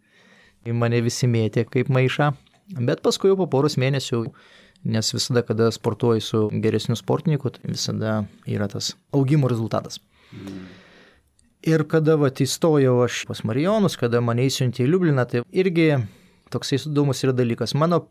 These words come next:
Speaker 1: profesorius, kuris man dėstė filosofiją, pažinimo teoriją ir prognozologiją, jisai buvo tris kartus Lenkijos čempionas dziudo
Speaker 2: Mhm.
Speaker 1: ir jisai treniravo dziudo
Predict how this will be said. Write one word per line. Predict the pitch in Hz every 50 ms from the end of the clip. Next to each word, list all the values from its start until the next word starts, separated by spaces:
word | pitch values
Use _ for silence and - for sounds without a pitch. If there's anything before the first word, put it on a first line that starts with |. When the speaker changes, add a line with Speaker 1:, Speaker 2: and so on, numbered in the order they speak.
| _ -
Speaker 1:
profesorius, | 123 123 117 - 214 247 - - - 120 110 107 -
kuris | - - 113 113 113 - - - -
man | 120 117 113 117
dėstė | 113 139 151 147 - - - 120 117 113 110 107 104 -
filosofiją, | - 123 113 107 - - 101 101 - - 143 160 202 - - - _ _ _ _ _ _ _ _ _ _ _ _ _ _ _ _ -
pažinimo | 139 127 151 170 160 139 123
teoriją | - 131 139 151 135 123
ir |
prognozologiją, | 113 117 120 123 127 123 110 123 117 117 113 110 107 110 135 160 156 - _ _ - - - - - - - - - - _ _ _ - -
jisai | - - - 156 160
buvo | 156 156 156 147
tris | 147 151 160 -
kartus | - 131 139 147 - 147
Lenkijos | 147 147 139 127 123 -
čempionas | - 123 107 127 127 139 151 143
dziudo | 139 151 160 180 240 220 - - - - - -
Speaker 2:
Mhm. | 127 107 98 104 98 90 87 90 95 131
Speaker 1:
ir | 131 131 131 139 143
jisai | 143 135 131 - 156 151 147
treniravo | 147 - - 139 139 135 139 143 151 147 143 131 123 120 120 113 113 107 92 - _ -
dziudo | 117 113 123 131 127 135 143 139 131 117 104 101